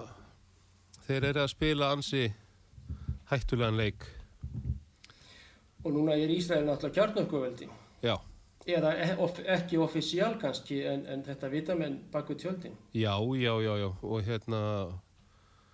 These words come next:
Speaker 1: og það er bara spurning um, sko, hvar sprengjurnar eru og hvernig þeim myndi vera beitt. En það er alveg vitað þeir eru með þær.
Speaker 2: Þannig sagði Golda Meir sem að var nú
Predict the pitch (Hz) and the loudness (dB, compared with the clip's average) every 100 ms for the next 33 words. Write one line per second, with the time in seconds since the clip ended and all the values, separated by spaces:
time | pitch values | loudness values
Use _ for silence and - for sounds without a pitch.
0 | - _ - 120 110 123 135 139 156 139 | -20 _ -2 -2 2 4 4 2 0 0
1 | 135 135 143 - 139 143 - 151 147 139 | 0 -2 -2 2 2 2 0 0 0 0
2 | 139 175 135 95 - - 101 120 117 117 | 2 0 0 -2 -4 -10 -6 -4 -2 0
3 | 120 120 120 117 113 160 110 - - - | 0 0 0 0 0 -2 -2 -8 -14 -16
4 | - - - - - 107 120 117 120 123 | -16 -20 -20 -14 -4 -2 2 2 2 2
5 | 120 123 107 104 120 139 120 127 - - | 2 2 2 0 0 0 0 -4 -14 -20
6 | - - - - - - - 156 151 139 | -20 -20 -20 -20 -20 -20 -2 2 2 4
7 | 156 147 165 165 156 156 175 - - - | 2 4 4 6 6 8 6 4 -2 -2
8 | 180 175 175 175 | 0 4 4 4